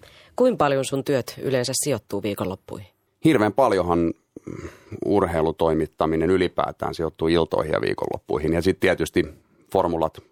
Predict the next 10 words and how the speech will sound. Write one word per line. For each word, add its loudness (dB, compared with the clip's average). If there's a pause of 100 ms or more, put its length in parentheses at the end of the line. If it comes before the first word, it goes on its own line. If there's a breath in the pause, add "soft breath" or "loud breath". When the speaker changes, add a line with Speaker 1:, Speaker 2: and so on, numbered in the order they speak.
(140)
Speaker 2:
erityisesti, 0
mut -4
sen 0
on 2
siitä 0
hyvää 2
työtä, -2
että -4
sen -2
tietää 0